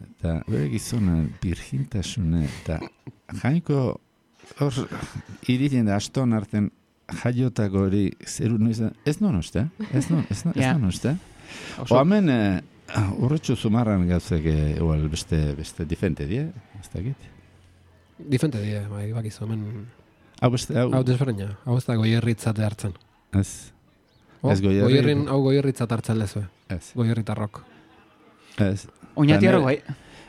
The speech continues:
Speaker 1: Goierritarrok ez teu hartzen, eh? Azpeitiko lehen guzoke ez, ezarrez. Ez da urola hartzen ezarrez.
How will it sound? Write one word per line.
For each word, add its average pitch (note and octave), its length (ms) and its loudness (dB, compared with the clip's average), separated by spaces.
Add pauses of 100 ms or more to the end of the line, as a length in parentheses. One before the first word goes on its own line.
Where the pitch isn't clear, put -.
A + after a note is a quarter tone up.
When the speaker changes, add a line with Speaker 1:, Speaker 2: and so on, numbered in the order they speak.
Speaker 1:
Goierritarrok C3+ 680 2
ez E2+ 140 -2
teu F2 200 2
hartzen, F#2 280 0
eh? C3+ 100 2
Azpeitiko B2 420 0
lehen A2 160 2
guzoke G#2 320 0 (720)
ez, G#2 120 -2 (160)
ezarrez. E2 480 -4 (240)
Ez - 160 -4
da F#2 160 -2
urola F#2 300 2
hartzen F2+ 340 0
ezarrez. - 560 -10